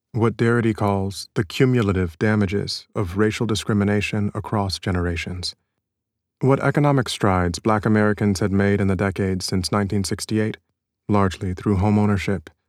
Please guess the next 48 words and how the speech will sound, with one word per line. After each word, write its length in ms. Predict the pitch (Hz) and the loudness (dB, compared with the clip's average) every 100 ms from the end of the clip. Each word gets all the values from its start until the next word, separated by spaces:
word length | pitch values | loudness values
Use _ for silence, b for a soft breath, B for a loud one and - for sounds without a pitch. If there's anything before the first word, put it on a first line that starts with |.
| _ | _
the 60 | 110 | -2
traditional 420 | 120 117 - 107 | 2 0 2 0
cornerstone 640 | - 113 104 92 98 85 | 2 2 2 0 -2 0
of 160 | 82 80 | -2 0
wealth 240 | 95 87 | -2 -2
building 320 | - 85 85 85 | -4 -4 -2 -2
in 80 | |
the 60 | 90 | -2
United 360 | 90 90 90 - | 0 0 -2 -4
States, 440 | 104 104 - - _ _ _ _ - | -4 -4 -6 -16 _ _ _ _ 0
were 240 | 107 107 | 2 2
all 260 | - 127 127 | 2 2 2
but 160 | 123 | 0
wiped 320 | 107 107 98 113 | 0 -2 0 -2
out 320 | 113 - - _ - | -2 -4 -14 _ -6
by 120 | 87 | -4
the 80 | 87 | 0
Great 240 | 101 98 | 0 0
Recession 500 | 98 110 101 - 90 | -2 -2 -2 -2 -6
of 120 | 87 | -4
two 100 | 107 | -4
thousand 340 | 98 95 95 101 | -2 -4 -2 -2
eight. 220 | 98 - _ _ _ _ _ _ - | -4 -8 _ _ _ _ _ _ -2
From 160 | 120 113 | 0 2
two 100 | 143 | 4
thousand 320 | 143 123 117 | 4 4 0
five 400 | 123 117 107 - | 0 0 0 -2
to 80 | 104 | -4
two 140 | 110 | -2
thousand 360 | 107 101 101 98 | 0 0 0 0
nine, 360 | 107 104 - _ _ - | 2 0 -2 _ _ -10
according 300 | 101 98 90 | -2 0 2
to 60 | 90 | 0
the 100 | 87 | -2
Pew 200 | - 95 | 0 0
Research 420 | 90 87 95 - | 2 -2 -2 -4
Center, 380 | 98 90 98 98 _ _ _ _ 110 | -6 -6 -8 -12 _ _ _ _ 2
the 80 | |
median 340 | 110 127 139 127 | 4 6 4 4
net 160 | 127 | 2
worth 300 | 120 123 127 | 2 0 0
of 80 | 101 | -2
black 300 | 98 107 104 | 0 0 0
households 580 | 101 98 110 98 101 101 | -2 -2 -2 -2 -2 -4
dropped 440 | - 110 110 - | 0 -2 -2 -6
by 140 | - 90 | -6 -6
fifty-three 560 | - 113 113 104 104 | -4 -4 -4 -4 -6
percent, 460 | 92 98 95 90 | -4 -4 -4 -6